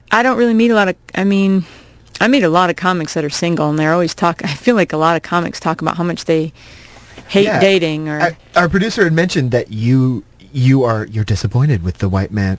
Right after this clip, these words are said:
Speaker 2: your average kind of white comics comedy, 'cause
Speaker 1: No.
Speaker 2: it's about relationships,
Speaker 1: Well, I
Speaker 2: and it's
Speaker 1: feel
Speaker 2: not
Speaker 1: like,
Speaker 2: funny.
Speaker 1: I feel like, per-, to be perfectly honest, I feel like if you're a straight white male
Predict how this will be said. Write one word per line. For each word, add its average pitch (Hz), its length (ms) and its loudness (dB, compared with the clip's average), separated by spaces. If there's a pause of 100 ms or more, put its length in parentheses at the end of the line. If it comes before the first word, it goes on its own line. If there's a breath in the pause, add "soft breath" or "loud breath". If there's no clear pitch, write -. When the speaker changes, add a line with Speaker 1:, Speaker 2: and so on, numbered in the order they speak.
(100)
Speaker 2:
your 135 240 2
average 143 400 2
kind 147 160 0
of 113 60 -4
white 139 200 0
comics 143 380 -2
comedy, 117 360 0
'cause 147 240 0
Speaker 1:
No. 143 60 2
Speaker 2:
it's - 120 -4
about 175 300 2
relationships, 101 720 -10
Speaker 1:
Well, 415 240 -2
I - 20 4
Speaker 2:
and 143 80 4
it's 139 100 2
Speaker 1:
feel 381 120 2
Speaker 2:
not - 20 2
Speaker 1:
like, 311 80 2
Speaker 2:
funny. 127 220 0
Speaker 1:
I 294 160 -2
feel 302 180 -6
like, 262 340 -2
per-, 285 200 -6 (320)
to 311 100 0
be 302 140 0
perfectly 247 560 -2
honest, 170 340 0
I 269 60 2
feel 302 160 -2
like 277 140 2
if - 60 -10
you're 233 140 2
a 185 60 -2
straight - 440 0
white 185 300 0
male 170 520 -2